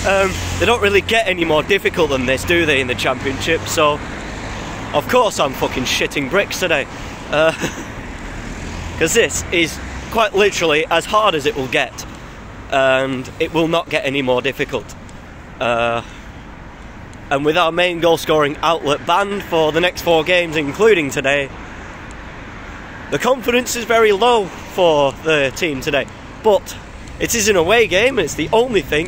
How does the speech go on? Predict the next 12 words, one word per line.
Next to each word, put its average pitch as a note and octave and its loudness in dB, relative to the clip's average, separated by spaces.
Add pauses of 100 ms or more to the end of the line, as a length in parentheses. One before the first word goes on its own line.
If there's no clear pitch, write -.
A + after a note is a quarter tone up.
(100)
that F3 0
we F3+ 2
may, G3 2 (240)
uh, F3+ 2 (200)
the F3+ 6
only A#3 4
reason F3+ 2 (400)
I D#3+ 2
think F#3 0
we F3+ 4
have F3 4
a E3+ 4